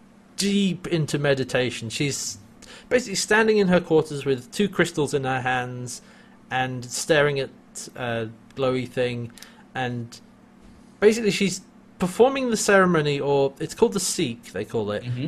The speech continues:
Speaker 1: but she, to, it's to become a Pa'u again. And Chiana's like, "Hey, Zan, Zan, Zan, Zan, you talking? Zan, I wanna talk to you, Zan, Zan, Zan."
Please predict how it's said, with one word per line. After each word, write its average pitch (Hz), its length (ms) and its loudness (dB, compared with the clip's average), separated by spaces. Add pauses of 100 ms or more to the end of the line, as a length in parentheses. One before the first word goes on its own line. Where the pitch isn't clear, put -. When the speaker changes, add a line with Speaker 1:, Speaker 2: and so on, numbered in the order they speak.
Speaker 1:
but 135 140 2
she, - 160 -8 (140)
to, 160 320 4
it's - 400 -6
to - 140 -6
become 160 460 0
a - 60 -8
Pa'u 147 420 2
again. 101 360 -6 (840)
And 139 380 -2 (440)
Chiana's 160 640 2
like, 127 280 -2 (260)
"Hey, 170 100 4
Zan, 160 340 6 (140)
Zan, 214 320 4 (120)
Zan, 135 340 0 (200)
Zan, 165 400 0
you 127 100 -8
talking? 139 440 0
Zan, 165 260 0
I 233 60 -2
wanna 127 140 -2
talk 220 180 6
to 190 80 2
you, 185 160 2
Zan, 123 260 0
Zan, 123 200 -2
Zan." 127 200 -6